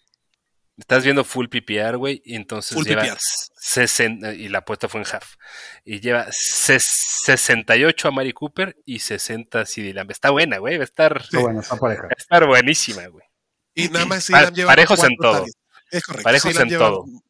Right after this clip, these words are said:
Speaker 2: ajá.
Speaker 1: Cuatro targets más C D Lamb, una
Speaker 2: Pero
Speaker 1: recepción
Speaker 2: do-,
Speaker 1: más Amari Cooper.
Speaker 2: dos touchdowns más Amari
Speaker 1: Tre-,
Speaker 2: Cooper.
Speaker 1: treinta yardas más C D Lamb,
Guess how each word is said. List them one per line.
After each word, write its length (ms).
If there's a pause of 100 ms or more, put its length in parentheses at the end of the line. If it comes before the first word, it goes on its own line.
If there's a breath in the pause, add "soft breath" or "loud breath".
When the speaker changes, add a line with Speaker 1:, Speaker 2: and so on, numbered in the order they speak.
(120)
Speaker 2:
ajá. 120
Speaker 1:
Cuatro 280
targets 340
más 180
C 100
D 140
Lamb, 320 (280)
una 200
Speaker 2:
Pero 60
Speaker 1:
recepción 380
Speaker 2:
do-, 40
Speaker 1:
más 160
Amari 240
Cooper. 500 (600)
Speaker 2:
dos 160
touchdowns 440
más 140
Amari 200
Speaker 1:
Tre-, 220
Speaker 2:
Cooper. 160
Speaker 1:
treinta 420
yardas 420
más 560 (100)
C 200
D 120
Lamb, 240